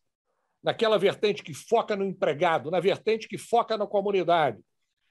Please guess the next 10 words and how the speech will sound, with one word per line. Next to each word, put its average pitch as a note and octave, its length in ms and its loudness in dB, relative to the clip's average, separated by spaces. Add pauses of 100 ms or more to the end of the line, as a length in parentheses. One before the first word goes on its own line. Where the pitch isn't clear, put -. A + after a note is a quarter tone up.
(180)
No G#3 160 -6
campo C4 380 0
da E3 160 0
saúde, F3+ 760 0 (120)
na C3+ 120 -8
nossa E3+ 360 0
Fundação D#3+ 540 -4
São D#3+ 200 -2
Francisco - 480 -6
Xavier, D3+ 520 -2